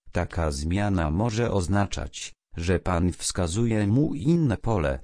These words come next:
gdzie mógłby się stać użytecznym. Być może pańska opatrzność prowadzi go, by miał szersze pole działania i był bardziej przydatnym.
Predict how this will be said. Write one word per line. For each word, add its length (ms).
gdzie 380
mógłby 580
się 200
stać 460
użytecznym. 960
Być 420
może 440
pańska 580
opatrzność 960
prowadzi 540
go, 340
by 200
miał 380
szersze 520
pole 400
działania 680
i 220
był 360
bardziej 600
przydatnym. 920